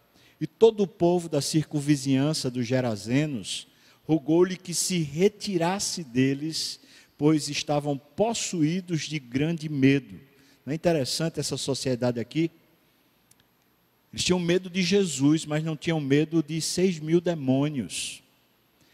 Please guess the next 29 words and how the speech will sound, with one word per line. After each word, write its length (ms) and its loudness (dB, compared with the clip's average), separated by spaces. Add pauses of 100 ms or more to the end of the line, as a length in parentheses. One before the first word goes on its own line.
(280)
É 80 -2
como 260 2
se 220 0
esse 360 4
povo, 560 2
essa 200 -2
civilização 720 -2
já 80 -4
estivesse 580 -4
tão 280 -2
acostumada 960 -2 (460)
com 100 -2
as 260 -4
trevas 600 0
que 160 -4
a 80 0
luz 460 2
começou 340 -6
a 60 -4
incomodar. 680 -6 (1040)
Então 160 2
eles 180 4
pedem, 300 0
"Por 160 -8
favor, 580 0
saia 360 -4
daqui." 480 0 (840)
Jesus 520 2
deixa 760 0